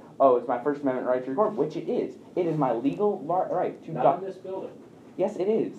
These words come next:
Speaker 1: This
Speaker 2: The
Speaker 1: is a public
Speaker 2: principal
Speaker 1: building
Speaker 2: is
Speaker 1: paid by
Speaker 2: the
Speaker 1: my
Speaker 2: prin-,
Speaker 1: tax
Speaker 2: no.
Speaker 1: dollars.
Speaker 2: No, the
Speaker 1: Yes.
Speaker 2: principal is the authority in this building.
Speaker 1: That doesn't matter. That doesn't
Speaker 2: The
Speaker 1: override the
Speaker 2: principal
Speaker 1: first
Speaker 2: is the authority in this building. The principal has the ability to set rules and regulations. The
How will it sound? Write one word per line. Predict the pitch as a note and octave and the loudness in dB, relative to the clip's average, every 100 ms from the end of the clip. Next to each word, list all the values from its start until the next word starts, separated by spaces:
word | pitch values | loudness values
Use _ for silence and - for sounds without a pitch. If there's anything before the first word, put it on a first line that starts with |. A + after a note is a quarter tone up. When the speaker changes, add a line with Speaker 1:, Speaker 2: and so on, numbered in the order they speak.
| - | -10
Speaker 1:
This | C#3+ - | -8 -2
Speaker 2:
The | |
Speaker 1:
is | F3+ | 0
a | |
public | - F3+ A3 | 4 2 4
Speaker 2:
principal | |
Speaker 1:
building | F#3+ E3+ | 2 2
Speaker 2:
is | D#3+ | 2
Speaker 1:
paid | E3 | 2
by | C3 | 4
Speaker 2:
the | |
Speaker 1:
my | B2 | 2
Speaker 2:
prin-, | D#3 E3+ | 2 2
Speaker 1:
tax | E3+ - | 2 2
Speaker 2:
no. | |
Speaker 1:
dollars. | B2+ F#2+ F2+ F2+ - - - - A#2 | 2 4 0 -6 -12 -20 -20 -20 -14
Speaker 2:
No, | A2+ - - - | -12 -10 -10 -14
the | - | -14
Speaker 1:
Yes. | - C3+ D#3 - | -6 2 2 2
Speaker 2:
principal | D#3 D3 | -6 -8
is | C#3 C3+ B2+ | -6 -4 -6
the | A#2+ A#2+ | -10 -12
authority | A#2 B2+ B2+ B2 A2 A2+ | -8 -4 -2 -4 -8 -14
in | G#2+ | -14
this | G#2+ A2 | -14 -14
building. | - G#2 B2 | -8 -4 -2
Speaker 1:
That | D#3 | 0
doesn't | G#3 E3+ | 0 -2
matter. | G3+ D3 | -4 -4
That | C3+ | -4
doesn't | F#3 F#3+ B3 | -4 -4 -2
Speaker 2:
The | |
Speaker 1:
override | - F3+ F#3 C3+ | -2 0 2 2
the | |
Speaker 2:
principal | - E3 E3 E3+ - | 0 -2 0 0 -2
Speaker 1:
first | |
Speaker 2:
is | C#3+ B2 | -2 -2
the | A2+ G#2 | -6 -8
authority | - - C#3 D3+ D#3+ E3 - | -8 -4 -2 -2 -6 -10 -12
in | B2 B2 | -12 -10
this | B2+ C3 | -10 -12
building. | - - - - - - - - | -10 -6 -6 -6 -14 -20 -20 -12
The | A2 | -12
principal | - - C3+ C3 C#3 C#3+ | -10 -4 -4 -4 -8 -8
has | C#3 B2+ A#2+ - | -8 -8 -10 -10
the | G#2 | -14
ability | - A#2+ C3 C#3 D3 - | -8 -4 -4 -4 -10 -14
to | - | -16
set | - - - F3+ - - - - - | -16 -12 -6 -6 -6 -14 -20 -20 -16
rules | G#2+ A#2+ C3 C#3 | -8 -6 -6 -6
and | D#3 | -4
regulations. | C#3 C#3 C3+ C3+ A#2 - - | -4 -2 -2 -4 -4 -8 -18
The | - | -16